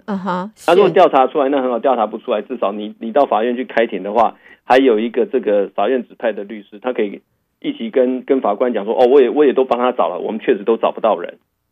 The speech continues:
Speaker 1: 嗯哼。
Speaker 2: 所以这样子的话，至少问题还能够解决。
Speaker 1: 是。
Speaker 2: OK。那我们现在讲就是说，假如他就只有一个房子，然后房子价值不高，然后有一两个户头，户头的那个金额也都不高，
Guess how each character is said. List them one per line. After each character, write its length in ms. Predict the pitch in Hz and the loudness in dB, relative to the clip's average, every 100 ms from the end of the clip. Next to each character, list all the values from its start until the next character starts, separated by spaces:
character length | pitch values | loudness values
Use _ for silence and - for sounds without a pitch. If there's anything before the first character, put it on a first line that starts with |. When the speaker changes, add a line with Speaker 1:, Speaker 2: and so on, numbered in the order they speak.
| _ | _
Speaker 1:
嗯 140 | 208 | -10
哼。 160 | 170 165 | -8 2
Speaker 2:
所 80 | 165 | 2
以 100 | - _ | 2 _
这 60 | |
样 140 | 214 160 | 2 4
子 80 | 131 | 4
的 80 | |
话， 260 | 170 127 110 - _ _ _ | 6 6 4 -10 _ _ _
至 120 | 220 | 4
少 120 | 151 | 6
问 340 | 110 - 185 123 | 4 6 6 6
题 200 | 113 107 | 0 -2
还 120 | 104 | -2
能 140 | 107 | -2
够 160 | 120 117 | 2 2
解 260 | - 76 - | 0 -10 -10
决。 360 | 85 80 80 _ _ _ | -10 -10 -12 _ _ _
Speaker 1:
是。 200 | - - | -12 -8
Speaker 2:
OK。 260 | 190 185 - _ _ _ _ | -6 -6 -10 _ _ _ _
那 100 | 226 | 0
我 60 | 214 | 2
们 80 | 196 | 4
现 120 | 220 | 4
在 60 | |
讲 240 | 196 156 135 | 4 2 0
就 80 | 170 | 0
是 60 | |
说， 120 | 175 175 | 0 -2
假 360 | - 131 110 | 0 0 0
如 160 | 117 143 | -2 -2
他 160 | 165 | -4
就 140 | 156 127 | -4 -6
只 160 | - | 0
有 80 | 143 | 0
一 80 | 117 | 0
个 100 | 110 | -4
房 420 | - 101 98 127 | -4 -8 -6 -6
子， 280 | 135 110 90 - | -6 -6 -6 -4
然 80 | 113 | -4
后 60 | |
房 180 | 120 117 | -2 -4
子 80 | 107 | -4
价 200 | 139 113 | -2 -2
值 120 | 101 | -6
不 160 | 98 123 | -10 -6
高， 480 | - 117 117 117 | 2 4 6 4
然 100 | 110 | 0
后 300 | 107 127 107 - _ _ | 0 2 2 -4 _ _
有 120 | - 90 | -12 -4
一 140 | 139 | -2
两 180 | 117 101 | 0 -2
个 100 | 104 | -6
户 220 | - 117 | -4 -4
头， 220 | 104 101 | -2 -4
户 160 | 123 123 | -4 -6
头 180 | 101 101 | -6 -4
的 140 | 104 | -4
那 160 | 113 113 | -4 -4
个 120 | 104 | -4
金 240 | - 120 | -4 -4
额 80 | 101 | -2
也 140 | 92 | -4
都 140 | 90 107 | -6 -6
不 140 | 123 | -6
高， 400 | 110 110 107 - | -4 0 0 -2